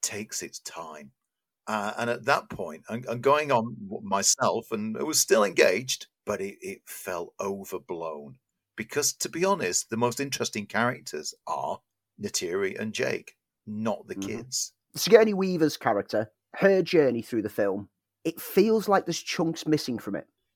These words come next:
Speaker 1: Don't tell me there's a director's cut out there.
Speaker 2: Well, I'm not gonna be surprised if we get a twenty-five minute extra extended version that will explain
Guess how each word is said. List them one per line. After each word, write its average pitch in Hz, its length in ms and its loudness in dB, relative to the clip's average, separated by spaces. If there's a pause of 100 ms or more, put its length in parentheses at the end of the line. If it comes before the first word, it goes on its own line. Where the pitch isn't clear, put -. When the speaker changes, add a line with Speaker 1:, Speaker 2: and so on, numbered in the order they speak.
Speaker 1:
Don't 139 260 2
tell 131 180 4
me 131 80 6
there's 110 160 4
a 101 80 -2
director's 107 420 2
cut - 180 -6
out 80 220 -6
there. 107 180 -2 (360)
Speaker 2:
Well, 220 420 8
I'm 185 340 4
not 202 160 4
gonna 202 160 4
be 214 80 -2
surprised 170 500 6
if 135 140 -2
we 131 80 2
get 127 160 2
a - 20 0
twenty-five 151 760 2
minute 131 300 2
extra 135 500 4
extended 131 520 0
version 113 400 2
that 107 80 -4
will 120 340 0
explain 139 720 2